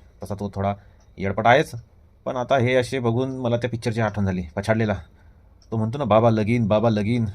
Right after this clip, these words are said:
तसं टाईपचा हा म्हणून राहिला आहे की, "नोबेल पुरस्कार पाहिजे मला, नोबेल पुरस्कार पाहिजे," अशा तऱ्हेने तो पछाडलेला आहे नोबेल पुरस्कारासाठी. नोबेल पीस प्राईज हा बहुतेक नॉर्वेचा आहे पुरस्कार, हा नॉर्वे इथे दिला जातो.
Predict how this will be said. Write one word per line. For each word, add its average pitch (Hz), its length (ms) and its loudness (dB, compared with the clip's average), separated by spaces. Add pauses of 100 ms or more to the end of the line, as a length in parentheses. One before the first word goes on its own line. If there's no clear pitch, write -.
(120)
तसं 110 160 -4
टाईपचा 113 320 -2
हा 110 140 -2
म्हणून 107 140 -2
राहिला 101 180 0
आहे 90 160 -4 (460)
की, 117 340 0 (300)
"नोबेल 117 220 0
पुरस्कार 117 380 0
पाहिजे 117 240 0
मला, 117 140 4
नोबेल 113 220 2
पुरस्कार 110 320 -2
पाहिजे," 95 340 -4 (100)
अशा 101 220 -4 (240)
तऱ्हेने 117 300 -2
तो 117 100 -2
पछाडलेला 101 460 -2
आहे 92 120 -6 (100)
नोबेल 98 220 -4
पुरस्कारासाठी. 95 580 -8 (960)
नोबेल 117 500 0 (200)
पीस 120 220 -6
प्राईज 107 360 0 (300)
हा 107 280 0 (380)
बहुतेक 110 320 -8 (380)
नॉर्वेचा 98 400 -2
आहे 87 140 -4 (240)
पुरस्कार, 90 300 -10 (100)
हा 90 80 -6
नॉर्वे 98 220 -2
इथे 101 80 -8
दिला 101 140 0
जातो. - 240 -8